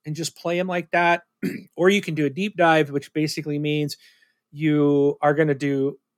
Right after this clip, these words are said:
you're gonna do a couple of missions. You're basically gonna go in, do a mission, uh, much like Zombicide, where there's,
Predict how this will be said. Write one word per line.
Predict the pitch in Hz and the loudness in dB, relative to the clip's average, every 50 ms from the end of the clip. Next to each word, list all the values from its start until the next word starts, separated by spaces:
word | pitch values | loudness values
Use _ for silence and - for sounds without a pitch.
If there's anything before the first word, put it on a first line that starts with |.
| _ _ | _ _
you're | _ 139 156 | _ -6 -4
gonna | 165 156 151 | -2 0 0
do | 151 | 0
a | 139 | 0
couple | - - 170 156 - 156 139 | 2 2 0 2 2 0 -2
of | 131 | -2
missions. | 131 123 - - 127 120 123 | -2 -4 -6 -10 -12 -10 -10
You're | 143 147 | -2 2
basically | 196 208 208 - 202 175 | 4 4 4 4 2 0
gonna | 170 165 156 | 0 0 2
go | 151 165 170 170 170 | 2 4 4 4 4
in, | 175 170 170 170 160 | 4 2 2 0 0
do | 151 170 180 175 | 0 0 2 2
a | 165 | 2
mission, | 160 160 160 - - 170 165 160 160 156 151 - _ _ _ _ _ _ _ _ _ _ _ | 0 -2 -2 0 -2 0 0 0 -2 -4 -6 -10 _ _ _ _ _ _ _ _ _ _ _
uh, | - 135 131 139 | -2 -2 -2 0
much | 135 147 160 - - 196 | 2 2 0 2 4 4
like | 190 185 160 | 4 4 4
Zombicide, | 143 160 147 151 151 143 - - 151 143 139 139 139 139 | 2 2 4 4 2 0 0 2 2 4 4 2 2 0
where | 131 131 | -2 -2
there's, | 131 131 131 131 123 113 - - - | 0 2 2 0 0 -2 -4 -6 -6